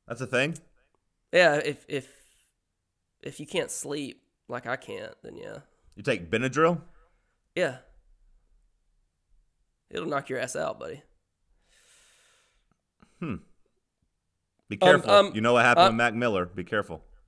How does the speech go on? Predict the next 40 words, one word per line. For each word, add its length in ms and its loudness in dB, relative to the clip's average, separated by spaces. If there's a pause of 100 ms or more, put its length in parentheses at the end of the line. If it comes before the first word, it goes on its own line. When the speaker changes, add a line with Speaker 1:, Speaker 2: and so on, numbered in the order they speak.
(280)
Speaker 2:
I 120 4
imagine 420 6
that 120 4
I, 180 6
I've 220 2
built 300 2
up 120 -6
a 40 -18
pretty 260 -8
<laughs> 0 -
solid 500 0
tolerance 580 -4
to 240 -4
it 100 -6
at 140 -18
this 160 -8
point, 420 -8
but 140 -10
yeah, 280 -2
it, 160 -4
it'll 120 -2
still 200 -6
make 220 -8
you 60 -10
go 60 -6
to 60 -10
sleep. 420 -14 (560)
Speaker 1:
Okay. 240 -2 (1800)
So 120 0
you 140 4
were 100 8
mad 300 8
last 220 4
night 140 2
because 300 4
I 120 6
was 220 6
too. 300 2
Like, 380 -2
uh, 380 2